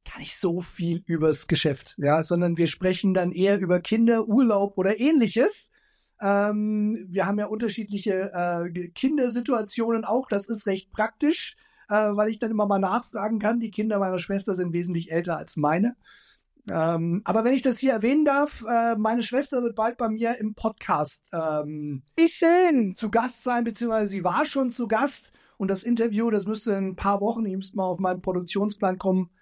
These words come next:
Speaker 1: ähm, rauskommen. Da geht's um das Thema Nachhaltigkeit, äh, im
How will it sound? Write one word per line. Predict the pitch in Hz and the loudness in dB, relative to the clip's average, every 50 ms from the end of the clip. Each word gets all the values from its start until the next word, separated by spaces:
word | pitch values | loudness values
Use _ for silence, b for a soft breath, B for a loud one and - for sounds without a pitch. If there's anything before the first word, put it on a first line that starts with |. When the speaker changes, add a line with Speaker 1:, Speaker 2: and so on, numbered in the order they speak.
| _ _ _ _ - | _ _ _ _ 0
Speaker 1:
ähm, | 175 180 170 170 165 170 170 175 175 180 175 165 165 - _ - | 2 2 4 4 2 2 2 2 2 2 0 -2 -4 -8 _ -10
rauskommen. | - 139 160 180 202 240 277 294 - - - - - 240 247 254 262 262 254 254 | -6 -2 0 2 4 4 2 2 0 -6 -6 -2 0 2 2 2 2 2 2 2
Da | 226 214 190 190 | 2 2 0 0
geht's | 185 - 214 220 214 - - - | 0 0 0 0 0 -4 -12 -4
um | - 202 202 208 | 0 2 4 6
das | 202 202 190 - | 4 4 2 0
Thema | - - 196 196 196 185 180 175 185 | -6 -4 -2 0 2 2 2 2 0
Nachhaltigkeit, | 180 185 190 214 202 - 185 170 170 165 185 170 - - - 165 160 160 165 - - - - | 0 -2 -4 -4 -4 -4 -4 -4 -4 -4 -6 -8 -8 -4 -2 -2 0 0 -2 -4 -10 -10 -4
äh, | 160 156 151 - - 165 | -2 -2 -2 -2 -2 -4
im | 156 160 156 151 139 | -4 -2 -4 -6 -8